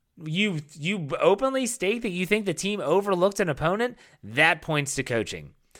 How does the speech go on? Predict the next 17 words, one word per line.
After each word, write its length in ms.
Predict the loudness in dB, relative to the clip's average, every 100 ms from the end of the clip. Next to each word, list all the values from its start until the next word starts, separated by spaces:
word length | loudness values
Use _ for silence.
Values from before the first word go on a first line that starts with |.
| -4
That 220 | 4 4
means 240 | 4 -2 -2
the 100 | 0
coaches 440 | 2 2 2 -2
did 240 | -4 -6 0
not 300 | 0 0 -2
do 160 | -2
their 160 | 2 2
jobs. 520 | 0 -4 -6 -12 -16 _ _ _ _ _ _ _
Awful. 440 | 2 4 2 -8 -16 _ _ _ -20 -20 _
Let's 100 | 4
go 140 | 6
to 60 | 6
the 80 | 6
next 280 | 6 4
loser. 300 | 2 0 0
Penalties. 680 | -2 0 2 2 -2 -6 -12